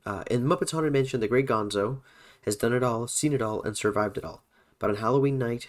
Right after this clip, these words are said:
the fearless Gonzo takes on the greatest challenge of his life by sending, by spending one very daring night in the most grim-grinning place on Earth,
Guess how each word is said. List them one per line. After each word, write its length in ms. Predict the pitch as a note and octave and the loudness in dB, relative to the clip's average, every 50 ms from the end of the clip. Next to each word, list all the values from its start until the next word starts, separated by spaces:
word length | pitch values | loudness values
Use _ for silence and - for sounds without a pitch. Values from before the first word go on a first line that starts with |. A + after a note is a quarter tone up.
| - | -4
the 80 | - - | -2 -2
fearless 360 | - - B2+ A2+ A2+ A2+ A2 | -2 0 -2 0 0 -2 -2
Gonzo 440 | G2+ G2+ G#2 A2 G#2+ G#2 A2+ G#2+ G2+ | 0 0 0 0 0 0 0 0 0
takes 240 | - G#2+ G#2 - - | 0 -2 -2 -2 -2
on 60 | G#2+ | -2
the 80 | G2+ G2 | -2 -2
greatest 320 | - A#2 B2 B2 A#2+ - | 0 2 2 2 0 -2
challenge 280 | - A#2 A2+ A#2 A2 A2+ | -2 0 0 0 0 -2
of 100 | G2+ G#2+ | -2 -2
his 140 | G#2 - - | -2 0 0
life 300 | G2+ F#2 E2+ G2+ - - _ - - - _ _ | 0 0 -2 -6 -12 -18 _ -20 -20 -20 _ _
by 120 | - - G2+ | -8 -6 -6
sending, 480 | - - G#2 G#2 G2+ G2 G2 F#2 - - | -4 -2 -2 0 0 -2 -2 -6 -6 -2
by 120 | - G#2+ | 0 0
spending 420 | G#2 - - - G#2+ G#2+ G#2+ G#2 G2 | 0 0 -2 -2 -2 0 -2 -2 -2
one 240 | G2+ A2 B2 C3+ B2 | 0 0 0 0 0
very 300 | B2 A#2+ C3+ D3 D3 C#3 | 2 4 4 4 4 4
daring 340 | C3+ C3+ B2+ B2+ B2+ B2 | 4 4 4 2 0 -2
night 220 | A#2+ A2+ A2 G2+ G2+ - | -4 -4 -6 -6 -6 -6
in 120 | G2 G#2 | -6 -4
the 100 | G#2 G2+ | -4 -4
most 220 | G2+ G2+ G2 - | -4 -4 -6 -4
grim-grinning 460 | - - A2+ A#2 A2 A2+ A2+ A2+ G#2 - | 0 0 0 0 0 -2 -2 -4 -4 0
place 260 | - G#2 G2+ - - | 2 2 2 2 0
on 180 | - G2+ G2 - | -6 -6 -6 -4
Earth, 340 | - - E2 - - - _ | -2 -4 -4 -4 -6 -14 _